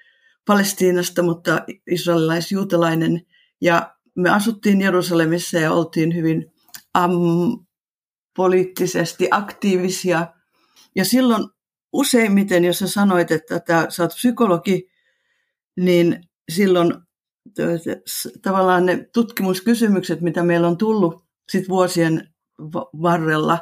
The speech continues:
sekä tällä hetkellä palestinalaisten, kurdistanilaisten ja israelilaisten, ää, tutkijoiden kanssa, niin lähti hirveän pi-, pitkälle siitä l-,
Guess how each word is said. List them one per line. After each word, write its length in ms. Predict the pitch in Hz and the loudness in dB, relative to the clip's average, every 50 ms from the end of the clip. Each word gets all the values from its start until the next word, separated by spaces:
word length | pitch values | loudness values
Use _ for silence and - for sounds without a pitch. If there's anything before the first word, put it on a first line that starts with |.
| - _ - - - - - _ | -6 _ -20 -20 -20 -20 -20 _
sekä 500 | - - 185 185 185 175 165 - - - _ _ _ _ _ | -4 -2 -2 2 2 2 0 0 -4 -8 _ _ _ _ _
tällä 220 | - 185 175 170 170 | 0 2 4 4 4
hetkellä 600 | 175 170 170 - - 165 160 165 165 170 - - - - - 165 - - | 2 0 -2 -2 -2 0 0 2 0 -2 -4 -6 -12 -10 -10 -10 -6 -2
palestinalaisten, 880 | 185 190 190 190 175 - 180 175 170 170 170 170 - - 175 175 165 - | 0 0 0 -2 -4 -2 -2 0 0 0 0 -2 -2 -4 -4 -4 -2 -2
kurdistanilaisten 1080 | - 196 185 170 175 170 - - 170 160 160 165 160 165 165 165 - - - 165 170 | 0 0 2 0 0 -2 -4 -4 -2 -2 0 0 0 0 -2 -2 -4 -4 -4 -2 0
ja 160 | 165 165 156 - | 0 0 0 -2
israelilaisten, 760 | - 180 - - 190 165 165 165 160 156 - - 160 165 165 - - - - - - - _ _ _ _ - | -2 -4 -2 -2 0 0 2 0 0 -2 -4 -4 -4 -4 -4 -8 -16 -20 -20 -20 -20 -20 _ _ _ _ -8
ää, 180 | - - 165 165 | -6 -4 -4 -2
tutkijoiden 560 | 165 - 226 220 - 185 185 180 175 170 165 | 0 0 -2 0 0 0 2 2 2 2 0
kanssa, 300 | - 185 185 185 185 170 | 0 0 -2 -2 -2 -2
niin 160 | 175 175 180 | 0 0 0
lähti 300 | 190 208 202 - - 208 | 0 0 -2 -2 -2 0
hirveän 340 | 214 254 247 214 202 190 185 | 0 0 0 0 -2 -2 -2
pi-, 200 | - 202 185 - - | -2 -4 -4 -4 -4
pitkälle 420 | 214 202 - - 170 170 160 160 | -6 -6 -4 -4 -2 -2 -2 -4
siitä 300 | 156 - 180 175 - _ _ _ - | -4 -4 -6 -6 -6 _ _ _ -10
l-, 280 | 110 135 165 - - | -8 -6 -6 -6 -8